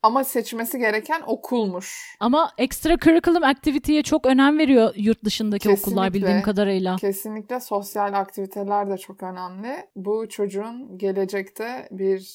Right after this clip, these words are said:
Speaker 1: Ziyagil Holding yöneteni olarak golf oynamaya gitmesin mi?
Speaker 2: <laughs> Onu babası belki halletmiştir şimdiden ya.
Speaker 1: Tam bu okula bakılırken Bihter geliyor salona.
Speaker 2: Bülent çıkıyor salondan ve Matmazel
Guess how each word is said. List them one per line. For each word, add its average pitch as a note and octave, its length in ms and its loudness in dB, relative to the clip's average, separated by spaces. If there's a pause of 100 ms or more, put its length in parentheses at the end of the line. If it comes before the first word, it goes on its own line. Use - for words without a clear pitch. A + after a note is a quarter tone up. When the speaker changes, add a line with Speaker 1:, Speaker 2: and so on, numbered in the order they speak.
Speaker 1:
Ziyagil F#3+ 560 0
Holding F#3 460 -2
yöneteni F#3 460 -6
olarak G3 500 -6 (720)
golf G3+ 360 6
oynamaya F#3+ 440 -2
gitmesin G3+ 600 -10
mi? E3 280 -18 (180)
Speaker 2:
<laughs> E4 1400 6
Onu D4+ 200 2
babası D#4+ 320 2
belki A3 240 6
halletmiştir C#4+ 580 2
şimdiden F#3+ 480 -8
ya. G3+ 360 -8 (120)
Speaker 1:
Tam E4+ 280 4
bu E4+ 140 2
okula D4+ 540 0
bakılırken D4+ 720 -2 (140)
Bihter A4 420 6 (100)
geliyor G3 280 2
salona. F#3+ 580 -4 (240)
Speaker 2:
Bülent D#4 480 6
çıkıyor D4+ 340 4
salondan A#3 680 4
ve F#4+ 240 2 (100)
Matmazel D4+ 680 0